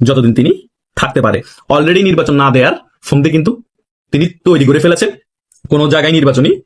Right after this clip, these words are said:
আভাস পাওয়া যাচ্ছে না। এইদিকে খালেদা জিয়া অসুস্থ হওয়ার কারণে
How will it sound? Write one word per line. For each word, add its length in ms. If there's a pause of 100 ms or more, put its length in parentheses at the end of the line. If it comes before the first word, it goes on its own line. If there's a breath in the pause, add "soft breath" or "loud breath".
(300)
আভাস 240
পাওয়া 200
যাচ্ছে 240
না। 60
এইদিকে 440 (380 loud breath)
খালেদা 260
জিয়া 120
অসুস্থ 220
হওয়ার 200
কারণে 240